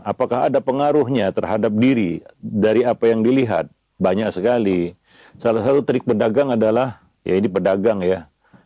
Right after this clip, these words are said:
lihat dulu barangnya. Ya, biasanya dia berkata seperti itu kepada pembeli, "Lihat dulu barangnya, Mas. Ya, lihat dulu barangnya." Ya, itu trik pedagang. Kenapa?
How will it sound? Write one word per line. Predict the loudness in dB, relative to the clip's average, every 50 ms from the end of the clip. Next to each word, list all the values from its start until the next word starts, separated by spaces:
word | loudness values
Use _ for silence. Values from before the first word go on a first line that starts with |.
| _ -2
lihat | 0 2 2 2
dulu | 4 4 4 4 4
barangnya. | 4 2 2 0 0 0 0 0 -2 -4 -6 -10 -14 -20 _ -20 -20 -20 _ _ _ _ _ -8
Ya, | -6 -6 -6 -6 -8 -12 -14 -18 -20 _ _ _ -4
biasanya | 0 0 0 0 0 0 2
dia | 2 2 2
berkata | 2 0 0 0 0 0
seperti | -2 -2 -2 -2 -2 0 0 0
itu | 0 0
kepada | 0 0 0 0 0 0
pembeli, | -2 -2 -2 0 0 0 2 2 0 0 -2 -4 -10 -16 _ _ _ -20 -20 _ _ _ _ -4
"Lihat | 0 0 0 2 2
dulu | 2 2 2 4 4
barangnya, | 2 2 2 0 0 0 0 0
Mas. | 0 -2 -2 -4 -8 -14 -20 _ _ _ _
Ya, | -14 -14 -12 -12 -14 -16 -18 -20 -20 -20 -14 -6 -2
lihat | 0 0 2 2
dulu | 2 2 4 4
barangnya." | 4 4 2 2 0 0 -2 -2 -2 -2 -2 -6 -10 -14 -20 _ _ _ _ _ _ -4
Ya, | -2 0 2 2 2
itu | 0 2 2 2 4 4 2 2
trik | 0 0 -2 0 0
pedagang. | 0 0 2 2 2 2 2 0 0 0 -2
Kenapa? | -2 0 0 0 0 0 0 0 -2 -4 -8 -12